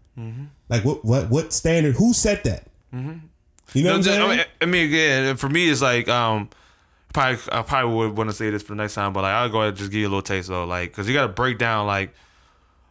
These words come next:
Speaker 1: the, the structure of that question, like, and why the question exists in the first place.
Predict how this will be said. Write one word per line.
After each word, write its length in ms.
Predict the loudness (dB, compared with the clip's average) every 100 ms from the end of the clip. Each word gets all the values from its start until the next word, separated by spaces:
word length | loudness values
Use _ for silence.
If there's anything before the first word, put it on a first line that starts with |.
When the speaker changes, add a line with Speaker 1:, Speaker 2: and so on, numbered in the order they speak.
| -12
Speaker 1:
the, 600 | -2 0 2 -2 -6 -16 -20
the 260 | -12 -6 -4
structure 400 | 0 -2 0 -2
of 220 | -2 -2
that 180 | -4 -4
question, 380 | -4 -2 -2 -4
like, 180 | -6 -4
and 160 | -4 0
why 160 | 0
the 100 | 0
question 400 | -4 -4 -4 -4
exists 320 | -6 -4 -6 -6
in 140 | -8
the 100 | -8
first 340 | -6 -4 -4 -6
place. 320 | -8 -10